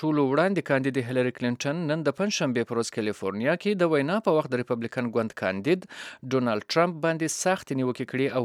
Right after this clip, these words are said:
ویلي دي چې هغه خطرناکه او د صدارت لپاره نااهله دی. د دې په وینا ټرمپ داسې څوک نه دی چې د نیوکلیایي وسلو کوډز ورسره وي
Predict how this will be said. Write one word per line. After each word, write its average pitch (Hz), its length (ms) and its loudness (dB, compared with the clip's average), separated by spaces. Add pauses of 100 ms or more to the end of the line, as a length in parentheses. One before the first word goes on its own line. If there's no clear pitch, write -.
ویلي 123 260 0
دي 123 120 -6
چې 117 200 -4
هغه 104 280 -4
خطرناکه 117 600 2 (460)
او 202 40 8 (120)
د - 100 -4
صدارت 139 420 4
لپاره 107 380 2 (400)
نااهله 117 480 0
دی. 90 160 -2
د 101 100 -8 (120)
دې 208 100 6
په 196 160 4
وینا 226 160 -2
ټرمپ 196 400 0
داسې 226 200 2 (120)
څوک 156 240 -2
نه 185 140 0
دی 233 80 -2
چې - 100 0
د 143 140 0
نیوکلیایي 127 400 2
وسلو 170 360 4 (540)
کوډز 117 340 4
ورسره 98 380 0
وي - 100 -10